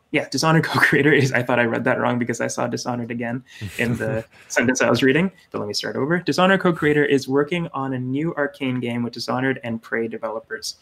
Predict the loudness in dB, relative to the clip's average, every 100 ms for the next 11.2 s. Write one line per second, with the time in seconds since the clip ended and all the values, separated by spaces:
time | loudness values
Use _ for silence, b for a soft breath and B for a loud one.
0 | B B B B 0 4 4 6 6 6
1 | 6 2 2 2 4 4 4 2 0 -2
2 | -2 -2 0 0 0 -2 -6 B _ _
3 | -4 -2 0 0 2 2 2 0 -2 0
4 | 0 2 2 2 0 -4 -2 -2 0 -2
5 | 0 -2 -2 -2 -2 -2 -2 -2 -4 -2
6 | -2 -2 -2 -2 -2 -6 -4 -4 -2 -4
7 | -2 -2 -2 -4 -4 -2 0 0 -2 0
8 | 0 0 0 0 0 -2 0 2 4 2
9 | 2 0 -2 -4 -10 -6 -4 -4 -2 -2
10 | -2 -4 -6 _ _ _ -4 0 0 0
11 | -4